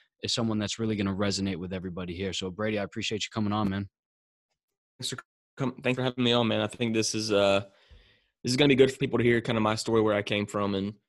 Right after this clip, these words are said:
Speaker 2: hopefully be able to attribute my story to their own lives.
Speaker 1: Yeah,
Speaker 2: So.
Speaker 1: man. Let's do it. Let's do it. W-, and, and you're a young dude. How, how old are you again?
Speaker 2: I'm twenty-four. I turned twenty-four yesterday, actually.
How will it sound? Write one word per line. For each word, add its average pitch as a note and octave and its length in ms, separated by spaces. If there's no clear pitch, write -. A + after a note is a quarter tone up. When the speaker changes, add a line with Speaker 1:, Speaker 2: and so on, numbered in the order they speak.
Speaker 2:
hopefully A2 360
be G#2 180
able G2+ 220
to G#2 140
attribute G2+ 500
my G2 240
story F#2+ 300
to F#2+ 100
their F#2+ 160
own G2 140
lives. - 500
Speaker 1:
Yeah, C3+ 220
Speaker 2:
So. B2 60
Speaker 1:
man. A#2 220
Let's A2+ 340
do B2 200
it. G#2+ 100
Let's A#2+ 200
do D3 180
it. A2+ 60
W-, A#2+ 240
and, C3+ 200
and C3+ 220
you're F#3 140
a G3 60
young C3+ 240
dude. B2+ 300
How, C3+ 300
how C#3 120
old F3 200
are F#3 40
you F#3+ 160
again? G3+ 280
Speaker 2:
I'm D3 200
twenty-four. D3 800
I A2+ 60
turned C#3 220
twenty-four C3 340
yesterday, A2+ 540
actually. F#2+ 440